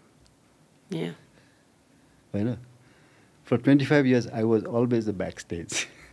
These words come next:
Speaker 2: <laughs>
Speaker 1: Always?
Speaker 2: I know. <laughs> Always backstage.
Speaker 1: And I
Speaker 2: Af-
Speaker 1: was at the council.
Speaker 2: Yeah, okay. Just
Speaker 1: Console.
Speaker 2: गर्दाखेरि,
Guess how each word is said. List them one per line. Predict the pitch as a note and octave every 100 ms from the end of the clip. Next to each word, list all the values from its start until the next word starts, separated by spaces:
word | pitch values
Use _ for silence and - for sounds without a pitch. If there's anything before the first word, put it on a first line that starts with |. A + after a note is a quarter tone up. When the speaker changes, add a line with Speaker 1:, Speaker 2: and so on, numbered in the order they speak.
| - -
Speaker 2:
<laughs> | - _ _ _ -
Speaker 1:
Always? | E3 G2 B2 - -
Speaker 2:
I |
know. | -
<laughs> |
Always | - - D3
backstage. | F#2+ G2 - G2 - - - - - -
Speaker 1:
And | F3
I | E3
Speaker 2:
Af- |
Speaker 1:
was | D#3+
at | D#3 -
the |
council. | - C#3+ - - C#3 -
Speaker 2:
Yeah, | G2+ G2+ F#2
okay. | F#2+ A2 B2+ C3
Just | D3+
Speaker 1:
Console. | C3+ C3+
Speaker 2:
गर्दाखेरि, | B2+ A#2+ B2+ A2+